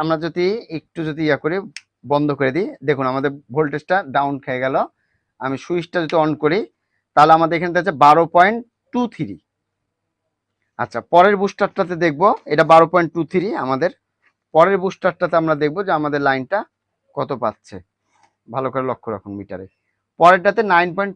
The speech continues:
টু সেভেন। এখন ঘটনা হলো যে এই পর্যন্ত তো আমাদের কমপ্লিট, কিন্তু এভাবে করার পরে আমাদের এই রাউটার এই ধরনের ইউপিএস গুলো অটো রিসেট করে, অটো বন্ধ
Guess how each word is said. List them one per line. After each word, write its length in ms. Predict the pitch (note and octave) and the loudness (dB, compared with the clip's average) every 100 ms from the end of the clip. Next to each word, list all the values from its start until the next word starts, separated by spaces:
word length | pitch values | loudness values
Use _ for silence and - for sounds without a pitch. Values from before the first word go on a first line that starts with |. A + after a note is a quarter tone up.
| - | -6
টু 80 | A3 - | -6 -4
সেভেন। 220 | C3+ G2+ D#2 _ _ _ _ _ - | -6 -6 -12 _ _ _ _ _ 0
এখন 280 | E3 E3 C4 A3+ | 0 2 0 4
ঘটনা 320 | G#3 A3 A3 F#3+ | 4 4 4 4
হলো 180 | D#3 C#3+ E3+ | 4 2 2
যে 80 | E3 F#3 F#3+ F#3 | 2 0 -2 -2
এই 100 | G#3+ A3+ | -2 -2
পর্যন্ত 320 | A#3+ A#3+ A#3+ B3 B3 | -4 -4 -2 0 4
তো 40 | A3+ | 4
আমাদের 220 | G#3+ G#3 G3+ | 4 2 4
কমপ্লিট, 500 | F#3 D#3 D#3+ B2+ - - _ _ _ _ _ _ - | 2 0 -6 -8 -10 -20 _ _ _ _ _ _ 2
কিন্তু 340 | C#4 C4 G#3+ C#3+ F2+ _ - G3 | 4 4 2 0 -2 _ 2 6
এভাবে 280 | A3 B3 C4 B3+ | 8 8 6 6
করার 240 | G#3 F#3 D#3+ | 6 6 4
পরে 200 | D3+ D#3 B3+ - D#3+ | 4 4 4 2 0
আমাদের 320 | E3+ E3 F3 D3 - _ _ _ | 2 2 0 -4 -10 _ _ _
এই 120 | C#3+ D#3 D3 | -2 4 6
রাউটার 320 | D#3 D#3+ F3+ E3 | 6 4 0 0
এই 60 | E3 | -2
ধরনের 280 | F3 E3+ F3 D#3 | -2 -2 -2 -2
ইউপিএস 420 | D#3+ D3+ E3+ D#3+ B2 | -4 -4 -2 -2 0
গুলো 140 | E3+ B3+ B3+ E3 | 4 4 6 6
অটো 180 | E3 G3 E3 | 6 -2 -4
রিসেট 280 | F#3+ A3 - C3+ | -2 -2 -2 -8
করে, 180 | G#2+ F2+ _ _ _ _ _ | -8 -10 _ _ _ _ _
অটো 220 | D#3 D#3+ G#3 F#3 | 0 2 2 4
বন্ধ 200 | G#3 | 4